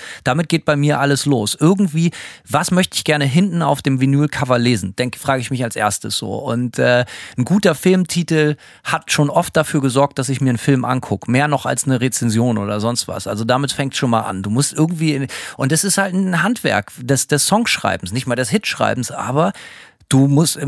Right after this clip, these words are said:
musst halt einfach gut sein, Slogans zu machen. Du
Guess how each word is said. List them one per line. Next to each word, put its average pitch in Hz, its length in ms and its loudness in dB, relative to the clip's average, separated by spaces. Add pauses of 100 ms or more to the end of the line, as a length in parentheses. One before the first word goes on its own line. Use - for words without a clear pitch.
(120)
musst 131 160 2
halt 113 140 -6
einfach 110 220 -4
gut - 180 -6
sein, 135 180 2
Slogans 185 560 2
zu 110 80 0
machen. 95 340 -4 (140)
Du - 120 -10